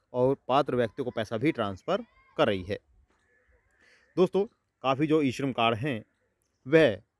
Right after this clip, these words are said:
फर्जी भी पाए गए हैं, फर्जी भी पकड़े गए हैं, जिनको सरकार की तरफ से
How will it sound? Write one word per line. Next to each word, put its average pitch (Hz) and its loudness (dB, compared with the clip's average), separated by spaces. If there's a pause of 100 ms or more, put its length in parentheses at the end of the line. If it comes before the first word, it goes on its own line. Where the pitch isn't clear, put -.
(840)
फर्जी 185 2
भी 175 0
पाए 117 2
गए 127 2
हैं, 147 -4
फर्जी 135 -4
भी 117 -4
पकड़े 131 -2
गए 98 -2
हैं, 92 -10 (800)
जिनको 165 0
सरकार 143 2
की 143 -6
तरफ - -6
से - -2